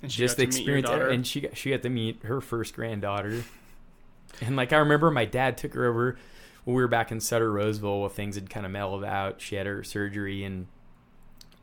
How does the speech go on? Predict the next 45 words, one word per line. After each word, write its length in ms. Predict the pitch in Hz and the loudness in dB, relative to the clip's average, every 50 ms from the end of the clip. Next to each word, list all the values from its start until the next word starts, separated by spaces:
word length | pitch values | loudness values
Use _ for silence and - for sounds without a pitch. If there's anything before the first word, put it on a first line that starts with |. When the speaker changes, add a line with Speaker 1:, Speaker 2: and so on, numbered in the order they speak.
| - - - | -20 -16 -8
Speaker 2:
my 180 | - 110 110 113 | -2 0 0 2
mom 400 | 117 113 110 113 113 107 104 104 | 2 4 4 4 4 2 2 0
really 160 | 113 113 110 | 0 0 0
wanted 220 | 107 107 107 107 | 0 -2 -2 -4
to 60 | 104 98 | -4 -4
go 120 | 104 101 | -4 -4
see 240 | - - - 113 107 | -4 -4 -2 -2 0
her 160 | 107 107 101 | 0 -2 -4
for, 140 | - - 98 | -4 -6 -6
like, 160 | 95 90 - | -6 -6 -8
the 80 | - 95 | -10 -10
second 380 | - - 101 - - 92 - | -8 -8 -8 -8 -8 -12 -12
time. 400 | - - 104 95 92 98 98 95 | -8 -8 -6 -4 -4 -4 -6 -6
And, 180 | 95 95 92 - - - - - - - - - - | -6 -8 -10 -10 -14 -18 -20 -20 -20 -20 -20 -16 -10
um, 360 | - 101 98 95 98 98 95 - | -6 -6 -4 -4 -4 -6 -6 -6
my 180 | - 113 107 107 | -4 -2 -2 -2
dad 400 | 95 110 110 110 107 104 104 - | -2 0 0 2 0 0 0 0
got 160 | 110 107 107 | 0 0 2
her 80 | 110 110 | 2 0
in 80 | 107 | 0
the 80 | 104 104 | -2 -4
car, 300 | - - 110 107 107 107 | -2 0 2 2 2 2
brought 240 | 92 107 101 104 104 | 2 2 2 2 2
her 120 | 104 104 | 0 0
over 220 | 107 107 101 107 104 | 0 0 0 0 -2
there, 380 | 104 101 98 98 101 101 101 - - - - - - - - - | -2 -2 -2 -2 -2 -4 -4 -8 -16 -20 -20 -20 -20 -20 -14 -8
and 500 | 104 104 101 104 104 101 98 101 104 110 - - - - - | -6 -4 -2 -2 -2 -2 -2 -4 -6 -8 -10 -14 -20 -18 -12
she 200 | - - - 110 | -8 -6 -6 -6
came 360 | - - 127 123 113 107 110 | -4 -4 -2 -2 0 0 0
in 220 | 110 110 110 110 | 0 0 0 0
and 140 | 107 104 104 | -2 -2 -4
held 260 | 104 113 101 101 104 | -2 -2 -2 0 0
her 160 | 104 104 107 104 | 0 -2 -2 -4
for 200 | - - 104 98 | -2 -4 -4 -2
about 280 | 101 101 101 - - | 0 -2 -4 -4 -6
ten 280 | - - 110 101 98 101 | -8 -6 -6 -4 -4 -4
minutes, 400 | 101 104 98 98 98 - - - | -4 -4 -4 -6 -6 -8 -8 -10
and 160 | 101 98 98 | -8 -8 -6
then 100 | 101 104 | -6 -8
she 140 | - - 110 | -6 -4 -4
was 100 | 104 104 | -4 -4
in 140 | 101 98 92 | -4 -6 -6
so 180 | - - 104 101 | -6 -6 -6 -6
much 260 | 101 104 - - - | -6 -8 -8 -12 -10
pain. 460 | - 107 101 98 98 98 101 104 | -8 -6 -6 -6 -6 -6 -8 -10